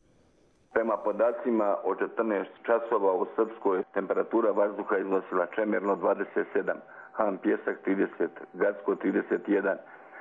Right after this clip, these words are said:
Drinić i Nevesinje trideset dva, Mrakovica i Sokolac trideset tri,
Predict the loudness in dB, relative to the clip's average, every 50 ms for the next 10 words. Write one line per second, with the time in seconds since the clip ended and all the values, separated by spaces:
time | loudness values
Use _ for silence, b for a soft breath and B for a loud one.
0 | B B -6 0 2 2 4 2 2 0 0 0 0 2 2 2 2 0 0 0
1 | 0 2 2 2 2 2 2 2 2 0 -2 -2 -2 0 2 2 2 2 0 -2
2 | B B B B B B B B B B B 0 2 2 2 2 0 0 0 0
3 | 0 -2 0 0 2 2 2 2 0 -2 -2 -2 -2 -2 -4 -6 -4 0 0 2
4 | 2 2 0 -2 -2 0 2 2 2 2 2 0 -2 0 0 2 2 2 2 0
5 | -2